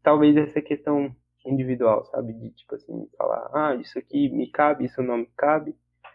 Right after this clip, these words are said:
E, e é isso, né? É, se educar pra educar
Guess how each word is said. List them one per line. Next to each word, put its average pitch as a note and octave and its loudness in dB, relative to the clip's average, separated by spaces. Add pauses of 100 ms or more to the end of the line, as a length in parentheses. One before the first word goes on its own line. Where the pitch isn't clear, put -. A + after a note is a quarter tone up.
(500)
E, D3+ 6 (200)
e D3+ 2
é D#3 6
isso, C3+ 2
né? B2+ -4 (440)
É, A#2+ -2 (500)
se D3+ 6
educar C#3+ 6
pra D3+ 6
educar C#3+ 6